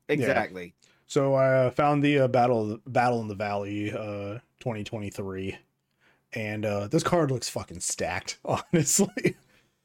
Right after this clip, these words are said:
Speaker 1: Uh,
Speaker 2: Hmm.
Speaker 1: yeah, we got the Kairi versus Mercedes match, which is going to be a fucking banger. Uh, we got Kazuchika Okada or Shingo Takagi versus, uh,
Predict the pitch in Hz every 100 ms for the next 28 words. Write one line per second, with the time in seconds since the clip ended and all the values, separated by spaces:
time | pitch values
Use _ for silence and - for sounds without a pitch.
0 | _ _ _ - 127 120 117 107 107 92
1 | _ _ _ _ 143 131 135 151 143 131
2 | 151 147 139 135 139 123 135 120 120 120
3 | 120 117 113 - - 110 113 104 107 101
4 | 101 98 - 98 95 90 90 92 95 95
5 | - _ _ - 101 98 98 95 - _
6 | _ _ _ _ _ _ _ _ _ _
7 | - 117 123 123 120 - 127 156 - 165
8 | 147 127 135 127 131 127 123 117 120 120
9 | 113 - 117 117 117 110 110 120 113 110
10 | 113 107 107 - 104 98 - 107 98